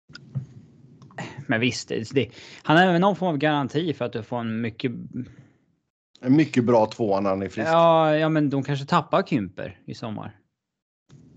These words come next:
Speaker 2: Det är väl mycket möjligt.
Speaker 1: Ja, du, alltså, du kan ju ändå, då kan du ändå köra på Franzos, tror jag. Alltså, det går ju, men, eh, eh, annars så hade Kymper varit signad så tror jag kanske att man hade valt att,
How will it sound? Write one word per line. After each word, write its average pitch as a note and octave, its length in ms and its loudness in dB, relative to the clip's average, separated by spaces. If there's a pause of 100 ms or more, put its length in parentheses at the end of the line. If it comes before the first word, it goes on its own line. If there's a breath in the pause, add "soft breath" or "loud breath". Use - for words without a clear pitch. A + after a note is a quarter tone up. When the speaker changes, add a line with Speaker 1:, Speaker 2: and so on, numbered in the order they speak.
(140)
Speaker 2:
Det A#2 280 -2
är E3+ 80 0
väl E3+ 140 0
mycket D#3 360 -2
möjligt. G2 440 -4
Speaker 1:
Ja, D#3 260 -6
du, C#3 240 0
alltså, C3 160 -2
du C#3 80 -4
kan D3 180 0
ju C#3+ 60 4
ändå, B2+ 260 0 (200)
då C3+ 80 -4
kan D3 160 -2
du E3 60 0
ändå A#2+ 140 -2
köra A#2+ 560 -2
på B2+ 100 -8
Franzos, G2 460 -12
tror - 160 -12
jag. - 180 -10
Alltså, G#2+ 340 -8 (580)
det B2 180 0
går C3 400 4
ju, G2+ 140 -8 (100)
men, A#2+ 320 -2
eh, A2+ 180 -2 (1120 soft breath)
eh, A2 500 -12
annars C3 360 4
så C#3 240 4
hade C3+ 220 2
Kymper D3+ 320 2
varit C#3+ 160 2
signad C3 540 0
så A2+ 140 -10
tror - 240 -10
jag G#2+ 80 -6
kanske G#2+ 260 -8
att G#2 60 -6
man G2+ 100 -4
hade G2 160 -4
valt F#2+ 300 -4
att, G2 260 -6